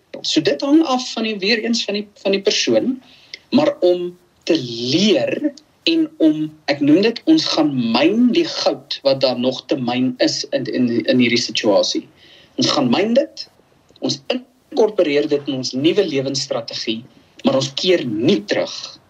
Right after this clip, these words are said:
na die ou dooie perd nie. Die derde, ehm, fase, kan 'n mens maar sê, is om te lag. Nou, dit klink verskriklik vreemd om te sê, maar as dit 'n tragedie is, waaroor,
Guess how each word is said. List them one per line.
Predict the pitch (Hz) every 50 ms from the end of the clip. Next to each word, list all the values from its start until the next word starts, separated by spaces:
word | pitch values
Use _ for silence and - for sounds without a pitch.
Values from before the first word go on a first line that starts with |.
| _ - 131
na | 127
die | 123 113 -
ou | 127 123 123 120
dooie | 113 110 110 110
perd | - - - 62 58 - - -
nie. | - - - - - _ _ _ _ _ _ _ _ _ _ _ _ _ - 139
Die | 147 135 135
derde, | - 151 127 156 185 202 202 196 202 196 185 185 - - _ _ _ _ _ - 127
ehm, | 127 123 117 113 113 113 - - - - - - _ _ _ _ _
fase, | - - - - - 214 180 170 165 156 - - 123 117 -
kan | 127 120
'n | 113
mens | 110 107 104 104 -
maar | 107 104 -
sê, | - - - - - - - _ _ _ _ _ _ _ _ _ _ _
is | - 139 139 143
om | 139 131 131
te | 131
lag. | 113 98 92 92 - - - - - - - - - - - - _ _ _ _ _ _ _ _ _ _ _ _ _ _ - -
Nou, | 294 302
dit | 302 320 320 -
klink | - 320 330 302 254 -
verskriklik | - - - - - - - 196 185 - - - -
vreemd | - - - - - - - - - - _ _ _ _ _ _
om | - - 151
te | - 160
sê, | - - - -
maar | - - - 269 262 254 254 - _ _ _ _
as | - 311 -
dit | 170 156 160
'n | 156
tragedie | - - - - - - 196 214 233 214 202 156
is, | - 156 139 139
waaroor, | - 110 107 107 - - - 190 175 156